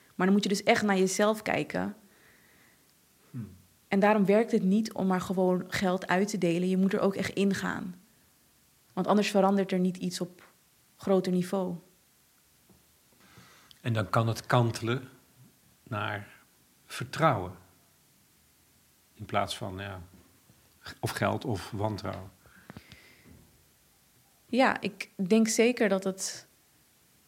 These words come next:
Speaker 1: het vertrouwen dat erbij komt kijken, het werkt twee kanten op, denk ik. Ehm, als jij de gever bent,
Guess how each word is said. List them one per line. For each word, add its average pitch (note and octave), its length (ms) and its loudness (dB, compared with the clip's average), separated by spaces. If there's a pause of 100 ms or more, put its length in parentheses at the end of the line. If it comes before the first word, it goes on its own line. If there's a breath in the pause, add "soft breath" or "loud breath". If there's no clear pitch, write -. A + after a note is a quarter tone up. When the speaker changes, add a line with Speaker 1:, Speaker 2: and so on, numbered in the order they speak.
(420)
Speaker 1:
het - 120 -8
vertrouwen A3+ 460 4
dat B3 120 4
erbij G3 320 4
komt G3 180 0
kijken, G3+ 240 4
het G#3 120 0
werkt G#3 180 2
twee G#3+ 180 2
kanten F#3+ 320 -4
op, E3+ 100 -8
denk - 220 -6
ik. - 280 -12 (760 soft breath)
Ehm, F3 460 -2 (260)
als F#3+ 180 2
jij G3+ 160 8
de G3 100 4
gever G#3+ 520 2
bent, A3+ 480 -2